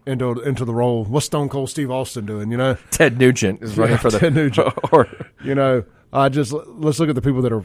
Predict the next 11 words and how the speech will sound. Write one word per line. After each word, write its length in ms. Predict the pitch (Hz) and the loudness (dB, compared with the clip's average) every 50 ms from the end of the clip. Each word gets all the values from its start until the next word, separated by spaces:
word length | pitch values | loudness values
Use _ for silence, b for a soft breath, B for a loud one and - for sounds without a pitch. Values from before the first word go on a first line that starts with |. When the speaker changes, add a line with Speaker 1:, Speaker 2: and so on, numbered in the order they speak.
| - - | -8 -10
Speaker 1:
currently 340 | - - 147 147 131 131 127 | -4 -2 -2 -2 0 -2 -2
in 80 | 127 120 | -2 -2
the 80 | 117 | -4
field. 420 | 104 - 135 135 127 120 117 120 110 | -4 -2 -2 0 0 0 0 -2 -2
I 120 | 101 117 | -4 -6
think 180 | 110 135 139 123 | -4 -4 -4 -6
it's, 140 | 127 - - | -6 -10 -10
it's 180 | - 131 131 | -8 -8 -6
gotta 240 | - 151 131 120 113 | -2 -2 -2 -2 -2
be 140 | 92 101 85 | -4 -6 -10
DeSantis. 680 | 80 - - 71 71 71 - 76 78 78 - - | -10 -12 -14 -14 -14 -14 -14 -12 -14 -14 -14 -16